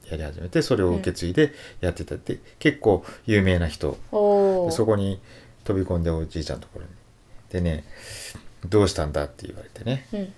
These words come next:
Speaker 1: うん。で、こう、ちょっとね、家に居づらいけ、ちょっと逃げてきたみたいな感じでね。
Speaker 2: うん。
Speaker 1: まあ、でも多くは聞かずに、まあ、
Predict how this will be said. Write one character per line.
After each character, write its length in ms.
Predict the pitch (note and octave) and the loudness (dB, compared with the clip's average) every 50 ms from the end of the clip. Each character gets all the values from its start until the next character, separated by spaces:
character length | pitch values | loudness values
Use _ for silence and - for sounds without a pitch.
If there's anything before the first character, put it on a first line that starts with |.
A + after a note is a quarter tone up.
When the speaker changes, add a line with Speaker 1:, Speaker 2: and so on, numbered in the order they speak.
| - - | -12 -10
Speaker 1:
う 40 | D#2 | -8
ん。 260 | D2+ D2 D2 D2+ D#2+ F2 F2 F2 - - - - - - - - - - - - - - - - - - - - | -6 -6 -6 -8 -10 -14 -18 -20 -20 -20 -20 -20 -20 -18 -18 -18 -18 -20 -20 -20 -20 -20 -20 -20 -20 -20 -14 -10
で、 80 | - D2 | -10 -10
こ 380 | - - - D2 D2 C#2+ - - - - - - _ _ _ _ - - - - - _ - - - | -6 -4 -4 -4 -4 -6 -8 -14 -18 -20 -20 -20 _ _ _ _ -20 -20 -20 -20 -20 _ -20 -20 -20
う、 40 | |
ち 40 | - | -14
ょ 20 | E2+ | -10
っ 40 | |
と 100 | - F2+ | -6 -4
ね、 80 | E2+ F2+ | -2 0
家 200 | F2 F2 F2 E2+ | 0 2 2 0
に 180 | D#2+ D#2+ D#2 D#2 | 0 -2 -4 -4
居 40 | D#2 | -4
づ 140 | D2+ D#2 D2 | -4 -4 -6
ら 80 | C#2 | -6
い 80 | D2+ - - | -8 -10 -14
け、 140 | E2+ - F2+ - - - - - - - - - - _ - - - - | -16 -16 -16 -16 -20 -20 -20 -20 -20 -20 -20 -20 -20 _ -20 -18 -10 -8
ち 60 | F#2 | -6
ょ 20 | |
っ 40 | E2 | -4
と 140 | F2 F2 E2+ - - - - - - - - | -4 -4 -6 -8 -16 -20 -20 -20 -14 -6 -2
逃 120 | G2+ G2+ | 0 2
げ 100 | G2 F#2+ | 2 0
て 80 | - F2 | 0 -4
き 80 | - | -6
た 100 | - F2+ | -6 -4
み 100 | D#2+ D#2 | -4 -4
た 80 | D2+ D#2+ | -4 -4
い 40 | D2+ | -4
な 80 | D#2 | -4
感 140 | - D#2 D2+ | -6 -6 -8
じ 120 | - - D2 | -8 -6 -4
で 80 | D#2+ | 0
ね。 260 | A2 C3+ D3+ D#3 - - | 2 2 2 0 -2 -4
Speaker 2:
う 60 | G#3+ G#3 | -6 -6
ん。 140 | F#3+ F3+ F3+ - - - - - - | -6 -8 -10 -18 -20 -20 -20 -14 -12
Speaker 1:
ま 260 | E2+ D#2 D2+ D#2 F2 F2+ | -10 -8 -8 -8 -10 -12
あ、 440 | - - - - F#2 G2 G2+ A2+ | -16 -20 -18 -16 -16 -14 -8 -4
で 60 | A#2 B2+ | -2 0
も 320 | C3 C3+ C#3+ D3+ D#3+ E3+ D3 | 2 4 6 8 10 12 10
多 60 | B2 | 10
く 80 | - G#2+ | 10 8
は 80 | F2+ F2+ | 4 4
聞 120 | - - | 2 0
か 120 | - F#2 | 0 2
ず 120 | E2+ E2+ E2 | 2 2 0
に、 220 | D#2+ D#2+ E2 E2 - - - - - - | -2 -4 -6 -8 -12 -18 -20 -20 -18 -12
ま 280 | - E2 E2 E2 E2 - | -8 -6 -6 -6 -6 -8
あ、 160 | - - - | -12 -18 -20